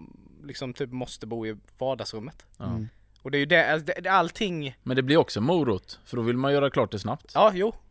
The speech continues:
Speaker 1: det kan jag ju köpa. Men det är också där, jag vet ju att när man väl är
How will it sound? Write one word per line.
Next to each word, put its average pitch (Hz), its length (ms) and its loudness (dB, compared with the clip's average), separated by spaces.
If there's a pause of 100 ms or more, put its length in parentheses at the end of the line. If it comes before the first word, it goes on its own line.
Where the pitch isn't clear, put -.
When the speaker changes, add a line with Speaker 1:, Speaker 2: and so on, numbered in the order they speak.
(140)
Speaker 1:
det 220 420 2
kan 226 100 0
jag 214 60 -2
ju 208 60 -2
köpa. 202 300 -2 (340)
Men 139 140 -4
det 175 60 6
är 180 40 8
också 165 220 2
där, 156 180 4 (600)
jag 156 120 2
vet 170 260 4
ju 156 40 4
att 139 100 0
när 151 120 2
man 147 140 0
väl 131 340 4
är 185 420 0